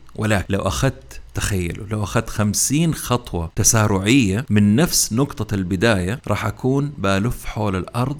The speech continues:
أربعين مرة تقريبا، يعني أكثر من مليار خطوة. استحملوني والله ما هي حصة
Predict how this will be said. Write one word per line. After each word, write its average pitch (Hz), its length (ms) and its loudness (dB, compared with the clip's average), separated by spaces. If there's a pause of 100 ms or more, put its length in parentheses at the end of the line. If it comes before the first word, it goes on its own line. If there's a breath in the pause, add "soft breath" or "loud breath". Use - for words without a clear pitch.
(180)
أربعين 110 760 -4 (200)
مرة 107 600 0
تقريبا، 90 540 -6 (440 loud breath)
يعني 95 300 0 (100)
أكثر - 400 -4
من 92 220 -4
مليار 101 560 -2 (500)
خطوة. - 380 -14 (100)
استحملوني 107 760 2
والله 104 420 2
ما 107 200 2
هي 98 60 2
حصة 107 380 -4